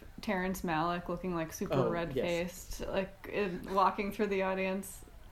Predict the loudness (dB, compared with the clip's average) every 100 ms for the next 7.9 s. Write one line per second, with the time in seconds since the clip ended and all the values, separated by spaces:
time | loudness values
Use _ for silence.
0 | -18 -4 2 4 6 8 6 6 2 2
1 | -2 -2 -2 0 0 -2 -2 -6 -8 -12
2 | -14 -16 -16 -10 -8 -8 -8 -8 -8 -12
3 | -14 -8 -2 4 4 4 -4 0 2 4
4 | 2 0 4 6 6 4 4 2 2 2
5 | 2 -2 0 2 4 2 2 2 2 4
6 | 6 6 6 2 0 0 -4 -2 -2 4
7 | 4 4 0 0 -2 -2 -2 -2